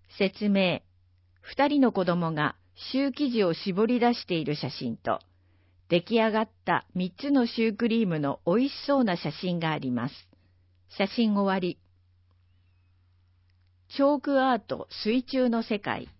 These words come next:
志木市東口駅前チョークアートギャラリーでは、宗岡中学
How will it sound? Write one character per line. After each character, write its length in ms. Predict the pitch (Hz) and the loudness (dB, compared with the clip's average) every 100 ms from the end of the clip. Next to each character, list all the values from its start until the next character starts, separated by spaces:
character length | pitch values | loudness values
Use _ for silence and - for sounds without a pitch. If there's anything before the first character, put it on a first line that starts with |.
| _ _ _ _ _ _ _ _ _ - - - | _ _ _ _ _ _ _ _ _ -20 -14 -4
志 140 | 269 | -4
木 0 | |
市 280 | - 208 - | -2 -6 -6
東 480 | - 202 240 - 233 | -4 -2 -2 -2 -4
口 280 | 233 233 226 | -4 0 0
駅 280 | 208 226 | 0 -2
前 340 | 208 196 175 - - | -2 -2 -2 -6 0
チ 60 | |
ョ 120 | 233 262 | 0 2
ー 40 | |
ク 200 | 277 262 | 2 2
ア 100 | 247 | 2
ー 40 | |
ト 140 | 240 233 | 2 0
ギ 100 | 240 | 0
ャ 60 | |
ラ 100 | 226 | 0
リ 200 | 190 143 | -2 -4
ー 20 | 131 | -4
で 120 | 131 | -2
は、 240 | 113 - - _ _ _ _ _ | -2 -4 -8 _ _ _ _ _
宗 300 | 185 202 262 | 2 4 4
岡 220 | 254 262 | 4 2
中 240 | - 254 247 | 2 0 4
学 220 | 254 | 2